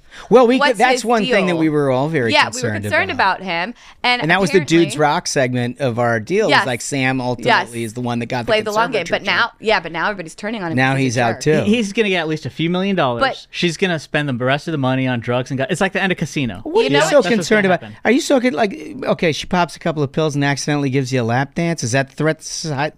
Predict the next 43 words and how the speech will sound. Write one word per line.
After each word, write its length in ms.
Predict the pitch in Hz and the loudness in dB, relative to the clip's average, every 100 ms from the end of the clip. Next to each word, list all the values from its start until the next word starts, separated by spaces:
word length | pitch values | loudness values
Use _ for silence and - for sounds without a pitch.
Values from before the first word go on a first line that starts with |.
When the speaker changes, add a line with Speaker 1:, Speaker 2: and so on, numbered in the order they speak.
| - | -2
Speaker 3:
I 140 | 226 | -2
think, 140 | 170 240 | 0 0
Speaker 1:
society 320 | 131 147 160 | 0 0 0
Speaker 3:
I 40 | |
think 80 | 240 | 0
Speaker 1:
here? 80 | 196 | 0
Speaker 3:
you 80 | 196 | -2
should 160 | - 147 | -4 -6
let 120 | 135 | -6
the 60 | |
dad 380 | 139 120 120 127 | -4 -2 -2 -4
and 100 | 147 | -6
Sam 280 | 135 233 240 | -8 -6 -6
decide 280 | 143 135 120 | -6 -4 -4
what 140 | 107 | -6
to 80 | - | -8
do 100 | 104 | -8
with 100 | 95 | -4
the 100 | - | -2
money. 140 | - - | 0 4
Speaker 1:
<laughs> 40 | 415 | 4
Speaker 2:
Oh 140 | - - | 4 0
my 160 | 381 | -2
gosh. 580 | 190 - 254 170 302 - | -2 -2 0 2 2 0
Speaker 1:
God, 220 | 214 277 - | 0 -2 -2
it's 300 | 208 247 - | -4 -4 -2
just 180 | 226 226 | -4 -2
amazing. 800 | 240 - - 202 - - - - - - | -4 -4 -8 -8 -8 -12 -12 -12 0 4
Speaker 2:
Apparently 640 | 285 302 285 320 311 311 | 4 4 4 4 2 -4
she 120 | 311 | -4
came 320 | 285 302 262 254 | -6 -4 -2 0
out, 240 | 233 226 - | -2 -2 -6
or 200 | - 185 180 | -4 -4 -4
a 60 | 190 | -8
source 440 | - 202 196 - | -4 -2 -2 -2
came 240 | - 175 | -4 -2
out 160 | 170 170 | -2 -2
and 120 | 170 | -6
said 300 | - 165 160 | -4 -4 -2
that, 340 | 170 160 151 - | -2 0 -2 -4
um, 400 | 170 156 147 175 - - - - - _ _ - - | -2 -2 -6 -10 -18 -20 -20 -20 -20 _ _ -8 0
it 80 | 220 | 2
was, 180 | 220 | 2